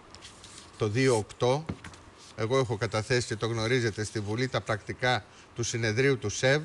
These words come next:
όπου συνάδελφοί σας έγκριτοι έλεγαν και έτσι ήτανε ότι μπορούσαν να ζήσουν δύο με τρία κανάλια ιδιωτικά στην Ελλάδα πέραν,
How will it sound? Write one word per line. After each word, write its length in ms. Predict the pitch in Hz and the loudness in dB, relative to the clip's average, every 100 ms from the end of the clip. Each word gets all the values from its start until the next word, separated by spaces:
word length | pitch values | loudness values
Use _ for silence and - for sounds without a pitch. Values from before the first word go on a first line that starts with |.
| 165 - - - - | -6 -20 -20 -20 -2
όπου 240 | 135 131 | -2 0
συνάδελφοί 680 | 127 123 135 147 131 107 131 | -2 0 0 2 0 0 -2
σας 260 | - 107 123 | 0 0 2
έγκριτοι 600 | 117 120 127 120 160 175 - - - - - - - - - - - - - - | 0 2 0 0 -4 -6 -14 -20 -20 -20 -20 -20 -20 -20 -20 -20 -20 -20 -20 0
έλεγαν 600 | 127 135 143 165 175 185 - - - - 151 | 4 4 4 2 -2 -6 -18 -20 -20 -2 0
και 120 | 147 | 2
έτσι 340 | 147 156 - | 2 0 2
ήτανε 440 | 135 131 151 165 180 | 0 2 0 0 -2
ότι 260 | 156 127 | -4 -4
μπορούσαν 520 | 135 131 143 156 160 143 | 0 2 0 -2 -4 -2
να 120 | 127 | -2
ζήσουν 400 | 143 156 143 123 | -2 -4 -4 -2
δύο 180 | 151 147 | -2 -2
με 120 | 131 | -2
τρία 240 | 143 143 | 0 0
κανάλια 440 | 131 127 135 131 107 | 0 -2 0 0 0
ιδιωτικά 520 | 101 101 98 - 104 | 0 -4 -6 -4 -4
στην 220 | - 101 | -4 -4
Ελλάδα 360 | 104 107 104 98 | -2 0 -2 -2
πέραν, 480 | 117 113 101 95 | 0 2 0 -2